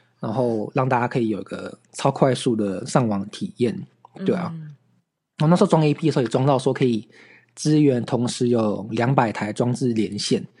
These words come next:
Speaker 2: 嗯。
Speaker 1: 对，但是其实空间塞不了那么多人，所以，所以是一个大家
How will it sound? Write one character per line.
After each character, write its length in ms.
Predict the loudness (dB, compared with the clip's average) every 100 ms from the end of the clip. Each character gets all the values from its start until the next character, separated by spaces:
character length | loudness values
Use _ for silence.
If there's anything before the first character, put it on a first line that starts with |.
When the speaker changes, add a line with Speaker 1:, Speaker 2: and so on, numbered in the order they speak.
| -20 -20
Speaker 2:
嗯。 160 | -12 -2
Speaker 1:
对， 140 | 0
但 100 | 4
是 80 | 4
其 80 | 4
实 80 | 2
空 260 | 2 4
间 140 | 4 4
塞 120 | 4
不 60 | 4
了 60 |
那 60 | 2
么 100 | 2
多 220 | 2 2
人， 100 | 0 -4
所 120 | 0
以， 380 | 2 2 0 -2 -6 -10 -10 -6
所 100 | 2
以 60 | 2
是 140 | 4
一 80 | 4
个 80 | 4
大 360 | 4 2 0
家 140 | -2